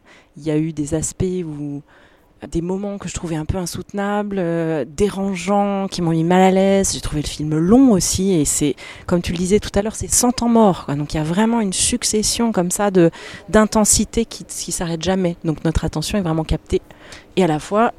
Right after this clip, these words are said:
comme tu le disais aussi, c'est vraiment un très très beau film. Donc, euh, bah, je voudrais saluer effectivement Justine Triet et tout, et toute l'équipe qui a fait un travail vraiment magnifique.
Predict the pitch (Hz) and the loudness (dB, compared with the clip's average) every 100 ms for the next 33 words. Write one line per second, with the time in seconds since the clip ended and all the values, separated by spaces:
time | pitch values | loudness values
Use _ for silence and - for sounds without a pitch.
0 | - - 160 - 165 160 160 151 202 - | -10 -8 -4 -4 -2 0 0 0 -4 -2
1 | 143 165 165 - - 202 - 202 196 185 | -2 -2 -2 -2 0 0 2 2 2 2
2 | 226 233 175 156 240 170 165 170 160 156 | 0 2 0 -4 -8 -8 -4 -2 -2 0
3 | 151 139 135 135 143 - 156 - - - | -2 -2 -4 -4 -2 -4 -4 -12 -8 -4
4 | - 156 175 180 - - - 160 170 156 | 2 4 6 4 0 -6 -2 0 0 0
5 | - 160 160 156 160 165 - 190 - - | -4 -2 -2 0 0 0 0 -2 -2 -6
6 | 190 175 180 - 147 - 143 - 143 147 | -2 -2 -4 -8 -8 -6 -6 -2 -2 -2
7 | - - 214 214 196 170 160 208 - | -6 -6 -2 0 2 2 0 -4 -8